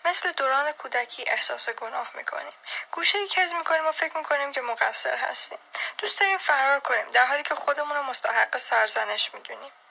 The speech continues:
و کینه توز می‌شیم. یا جذب افرادی می‌شیم که زود عصبانی می‌شن تا با هم مقابله به مثل کنیم.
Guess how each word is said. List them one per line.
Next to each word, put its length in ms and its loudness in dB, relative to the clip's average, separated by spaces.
و 80 8
کینه 360 0
توز 360 -4
می‌شیم. 300 0
یا 80 8
جذب 320 4
افرادی 420 2
می‌شیم 280 0
که 120 0
زود 320 -2
عصبانی 680 2
می‌شن 440 2
تا 160 4
با 140 2
هم 240 2
مقابله 760 0
به 120 0
مثل 360 0
کنیم. 340 -12